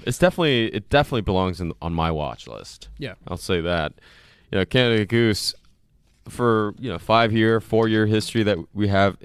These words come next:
Speaker 1: available for us, they're growing. I mean, they're doing everything right,
Speaker 2: Yeah.
Speaker 1: I think.
Speaker 2: Yeah.
Speaker 1: You know, they're
Speaker 2: I,
Speaker 1: doing
Speaker 2: I, I
Speaker 1: everything
Speaker 2: mean,
Speaker 1: right.
Speaker 2: I think we can overlook some of the little flaws here and there.
Speaker 1: Yeah.
Speaker 2: I mean, I don't think the Bain Capital w-, thing will sink them.
Speaker 1: Yeah.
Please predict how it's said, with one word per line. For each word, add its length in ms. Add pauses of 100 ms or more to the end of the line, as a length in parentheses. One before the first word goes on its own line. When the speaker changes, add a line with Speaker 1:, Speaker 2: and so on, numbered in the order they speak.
(160)
Speaker 1:
available 500
for 220
us, 340 (1040)
they're 120
growing. 380
I 60
mean, 80
they're 180 (240)
doing 180
everything 300 (320)
right, 340 (280)
Speaker 2:
Yeah. 120
Speaker 1:
I 60
think. 500 (160)
Speaker 2:
Yeah. 200 (100)
Speaker 1:
You 160
know, 160
they're 160
Speaker 2:
I, 60
Speaker 1:
doing 180
Speaker 2:
I, 40
I 20
Speaker 1:
everything 240
Speaker 2:
mean, 80
Speaker 1:
right. 260
Speaker 2:
I 80
think 200
we 100
can 140
overlook 500
some 220
of 100
the 120
little 380 (880)
flaws 400
here 200
and 140
there. 280
Speaker 1:
Yeah. 280
Speaker 2:
I 40
mean, 100
I 100
don't 180
think 180
the 60
Bain 300
Capital 460
w-, 180
thing 180
will 100
sink 340
them. 260
Speaker 1:
Yeah. 220